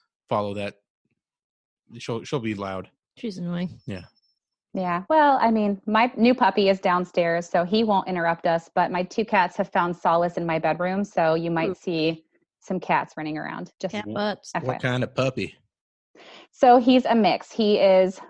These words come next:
Speaker 3: from what I understand, German Shepherd, Husky, and Norwegian Elkhound.
Speaker 1: Okay,
Speaker 2: Ooh.
Speaker 1: so he's gonna be a big, fluffy guy.
Speaker 3: He's gonna be big. He's already twelve and a half pounds, and he's only seven weeks. So
Speaker 1: Oh.
Speaker 3: he's
Speaker 2: More than Whoopsie.
Speaker 3: kinda
Speaker 1: Yeah,
Speaker 3: gigantic.
Speaker 1: Whoopsie's probably
Speaker 3: <laughs>
Speaker 1: close to, like,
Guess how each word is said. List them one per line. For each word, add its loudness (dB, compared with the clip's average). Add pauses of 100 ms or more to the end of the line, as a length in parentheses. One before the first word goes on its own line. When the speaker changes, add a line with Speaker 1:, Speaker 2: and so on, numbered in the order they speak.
(160)
Speaker 3:
from 2
what 4
I 6
understand, 0
German 2
Shepherd, 0
Husky, 0
and -2
Norwegian -2
Elkhound. -4 (420)
Speaker 1:
Okay, 2
Speaker 2:
Ooh. 2
Speaker 1:
so -2
he's -2
gonna -2
be 0
a -2
big, 0
fluffy -2
guy. -4 (460)
Speaker 3:
He's -2
gonna 4
be 2
big. 2
He's 0
already 0
twelve 2
and 2
a 2
half 0
pounds, 0
and -4
he's -4
only -2
seven -2
weeks. -8 (200)
So 6
Speaker 1:
Oh. 2
Speaker 3:
he's -2 (100)
Speaker 2:
More -6
than -8
Whoopsie. -8
Speaker 3:
kinda 0
Speaker 1:
Yeah, -2
Speaker 3:
gigantic. -2
Speaker 1:
Whoopsie's 0 (160)
probably 2
Speaker 3:
<laughs> 0
Speaker 1:
close -10
to, -6
like, 0